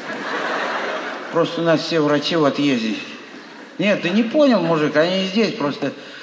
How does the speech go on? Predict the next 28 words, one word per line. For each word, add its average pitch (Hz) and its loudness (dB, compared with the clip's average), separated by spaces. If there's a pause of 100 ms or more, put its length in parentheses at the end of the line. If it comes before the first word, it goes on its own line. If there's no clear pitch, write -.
(200)
у 139 0
нас 156 6
старые 160 6
спиртовые 156 2
запасы 147 4
списали, 160 2
они 131 2
с 120 -6
утра 147 2
начали. 143 0 (260)
На 143 4
данный 160 4
момент 139 4
уже 131 0
все 143 -2
отъехали. 131 -2 (1800)
Не, 160 4
ну 143 8
чё, 226 4
я 151 4
тебе 120 0
сам - 4
щас - -2
напишу 127 0
что-нибудь 147 0
в 120 -4
этой 113 -6
книжечке. 127 -2